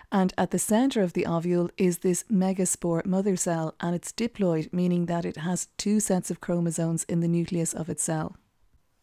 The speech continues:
It's very important that you know the structure of the ovule really well. Why? Well, later on in seed development, you will have to give an account as to what happens to each of these structures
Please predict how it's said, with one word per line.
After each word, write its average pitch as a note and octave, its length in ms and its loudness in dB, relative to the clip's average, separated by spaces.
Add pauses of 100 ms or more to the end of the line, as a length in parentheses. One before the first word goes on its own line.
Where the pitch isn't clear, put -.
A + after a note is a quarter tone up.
(160)
It's G3+ 180 0
very C4+ 260 8
important F3+ 480 4
that - 140 0
you F#3+ 100 4
know G3 260 6
the G3 120 0
structure - 420 -2
of E3 80 0
the F3 140 0
ovule F3 400 0
really F3 320 0
well. E3 340 0 (280)
Why? G#3+ 440 6
Well, F#3+ 240 4
later G#3+ 340 4
on F#3+ 220 4
in F3 140 0
seed A3+ 260 -2
development, F3+ 560 -4
you G3 140 0
will G3 80 2
have F#3+ 220 -2
to F#3+ 80 -6
give F#3+ 180 0
an F#3+ 60 2
account G#3+ 500 -2
as F3+ 160 -2
to F#3+ 100 -4
what F#3+ 180 -2
happens F#3 560 -2
to - 240 -4
each F#3 200 -2
of E3 100 -2
these E3+ 180 -2
structures F3+ 540 -2